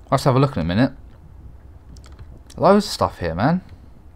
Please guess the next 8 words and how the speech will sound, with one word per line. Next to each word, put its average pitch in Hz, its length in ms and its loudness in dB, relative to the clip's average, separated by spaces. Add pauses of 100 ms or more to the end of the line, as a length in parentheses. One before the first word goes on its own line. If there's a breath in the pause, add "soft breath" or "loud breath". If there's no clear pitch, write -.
(160)
This - 120 -10
is 139 100 -4
so 160 140 0
good. 117 360 0 (720)
Loads 135 240 4
of - 60 -10
Seamoth 113 340 0
fragments. - 600 -6